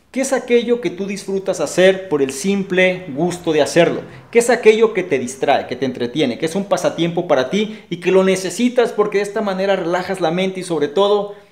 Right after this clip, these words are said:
estás o recuperas energía? A eso me refiero con este factor. ¿Qué es aquello que tú amas? ¿Qué es aquello que tú harías independientemente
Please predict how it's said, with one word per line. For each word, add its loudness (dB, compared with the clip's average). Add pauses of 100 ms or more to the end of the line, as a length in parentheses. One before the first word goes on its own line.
(340)
estás 0
o -2
recuperas -2
energía? -2
A -2
eso -8
me 0
refiero 0 (320)
con 0
este 2
factor. 0
¿Qué -2
es -4
aquello 0
que -4
tú -6 (400)
amas? -2
¿Qué -6
es -4
aquello -2
que -4
tú 0
harías 0
independientemente -4